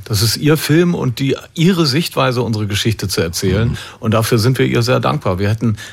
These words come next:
Speaker 1: wir selber hätten sowas, selbst wenn wir die technischen Fähigkeiten gehabt hätten, wir hätten das gar nicht so hingekriegt, weil uns, äh, einfach ihre Perspektive gefehlt hätte.
Speaker 2: Cordula, ich hab gelesen, dass du, äh, an der nächsten Musikdoku arbeitest, und zwar über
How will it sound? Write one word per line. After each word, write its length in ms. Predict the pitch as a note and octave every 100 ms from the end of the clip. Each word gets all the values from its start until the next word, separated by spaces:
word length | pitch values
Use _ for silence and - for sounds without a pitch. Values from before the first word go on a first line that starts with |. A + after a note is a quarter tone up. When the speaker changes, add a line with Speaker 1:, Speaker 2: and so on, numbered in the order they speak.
| -
Speaker 1:
wir 180 | A2 A#2+
selber 340 | A#2+ - D3+
hätten 240 | C#3 B2
sowas, 440 | A2+ C3 C3+ A2+ - - - - - -
selbst 280 | G2+ A2+ A#2
wenn 80 | C3
wir 80 | A#2
die 100 | A#2
technischen 480 | D#3+ D3+ C#3+ A#2+ A2
Fähigkeiten 640 | - D#3+ F#3+ - F#2 G2
gehabt 220 | F2+ F2+
hätten, 180 | F#2+ F#2+
wir 80 | G2
hätten 140 | F#2+
das 140 | G#2 -
gar 140 | E2
nicht 120 | F#2
so 100 | -
hingekriegt, 560 | A#2+ D#3+ G#2+ G#2 F2 - -
weil 100 | G2+
uns, 300 | G#2 G#2+ -
äh, 100 | -
einfach 540 | A#2 G#2 G#2 G#2 A2 -
ihre 360 | D3+ A#2+ B2 B2 A2+ -
Perspektive 640 | A#2+ A2+ A#2 A2 G3+ F#3+
gefehlt 360 | F#2+ E2+ F2+ F2
hätte. 220 | F2+ - - - -
Speaker 2:
Cordula, 300 | G#2 G#2+ B2
ich 160 | -
hab 160 | A2 -
gelesen, 520 | G#2+ G2+ G#2 C3 C#3
dass 180 | A2+ G#2+
du, 220 | - A2 G#2+
äh, 40 |
an 320 | F2+ F2+ F#2+
der 100 | G2
nächsten 340 | F#2+ A#2+ - B2+
Musikdoku 600 | G2+ F#2 F#2 G2 - G2+
arbeitest, 680 | E2 F2 G#2+ A#2 C3+ - -
und 140 | G2 G2
zwar 280 | F#2+ G2+ -
über 340 | A2 G#2 G2+